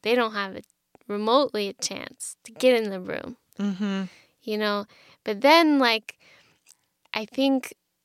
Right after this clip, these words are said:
Speaker 1: mostly the, the chunk of experience we've been talking about today is the one where, like, you're in the room and you're like, "But why don't I have the, the power I feel like I should have yet?"
Speaker 2: Mm-hmm.
Speaker 1: You know, it,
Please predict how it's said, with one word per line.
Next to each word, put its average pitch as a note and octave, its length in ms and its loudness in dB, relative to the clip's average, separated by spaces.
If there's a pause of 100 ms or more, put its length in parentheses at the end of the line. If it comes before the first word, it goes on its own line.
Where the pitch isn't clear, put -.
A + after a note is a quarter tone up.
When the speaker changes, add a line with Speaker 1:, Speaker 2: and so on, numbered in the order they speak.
(100)
Speaker 1:
mostly A3+ 1080 0 (220)
the, G3 360 -4 (340)
the G3+ 100 -8
chunk A#3 500 -6
of G#3 140 -8
experience G3 800 -10
we've G3+ 280 -12
been F#3+ 140 -10
talking - 380 -12
about G3+ 240 -10
today A3+ 340 0
is G#3+ 140 -4
the G#3 100 -6
one G3+ 240 -8
where, G3 160 -8
like, - 300 -12 (280)
you're C4 200 2
in D4 160 4
the D4 120 2
room D#4 520 4
and B3+ 120 2
you're C4+ 180 4
like, C4+ 260 4
"But D4 200 -6
why D#4+ 840 2
don't D#4+ 460 2
I D4 140 2
have D4 460 -2 (120)
the, C4 120 -4 (680)
the C4+ 100 -8
power D#4 400 0
I C#4 200 2
feel B3+ 200 -4
like A#3+ 180 -4
I A3+ 100 -4
should A3 200 -10
have A3 420 -12
yet?" - 320 -12
Speaker 2:
Mm-hmm. G#3+ 500 0
Speaker 1:
You A#3+ 100 0
know, A3+ 180 0
it, A3+ 160 -2